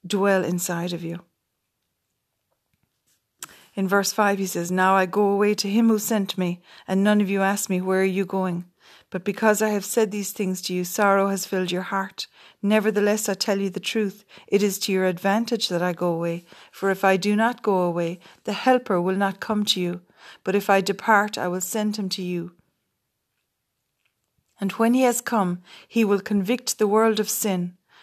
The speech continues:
and of righteousness and of judgment of sin, because they do not believe in me, of righteousness, because I go to my Father, and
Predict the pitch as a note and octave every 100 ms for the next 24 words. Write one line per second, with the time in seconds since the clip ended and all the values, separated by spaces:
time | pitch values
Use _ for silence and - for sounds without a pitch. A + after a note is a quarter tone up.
0 | - - A3 B3 C4 A3+ A#3 A#3+ - G3
1 | - F#3 F3+ - - _ _ _ F#3 F#3+
2 | F#3+ E3+ A3 A3+ G#3+ F#3 F3 - - -
3 | E3+ - F3 F3 F3 _ _ _ - F#3+
4 | G3+ F3+ F#3+ F3 G3+ G#3 G#3+ G#3+ F#3 F#3+
5 | F#3 F3 F3 E3+ F3 _ _ _ - -
6 | - E3+ F#3 G3+ A3 A3 G#3+ A3 G#3+ -
7 | F#3+ G3 F3+ F3 F#3 F3 E3+ F3 G#3 G3
8 | F#3+ G3 G#3 - - - - F#3 F3+ F3